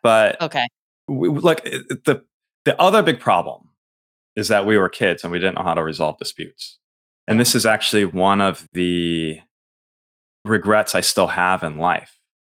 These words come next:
Speaker 1: is, like, m-, most of my regrets,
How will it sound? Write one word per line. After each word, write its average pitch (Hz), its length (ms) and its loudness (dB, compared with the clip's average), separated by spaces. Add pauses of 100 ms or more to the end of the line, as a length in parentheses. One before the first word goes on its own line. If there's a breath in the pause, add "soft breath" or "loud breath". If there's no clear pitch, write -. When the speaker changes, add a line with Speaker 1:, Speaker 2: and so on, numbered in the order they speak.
(340)
Speaker 1:
is, 85 800 -4 (140)
like, 104 120 -2
m-, 143 140 2 (220 soft breath)
most 156 320 2
of 139 80 -2
my 120 120 2
regrets, - 800 0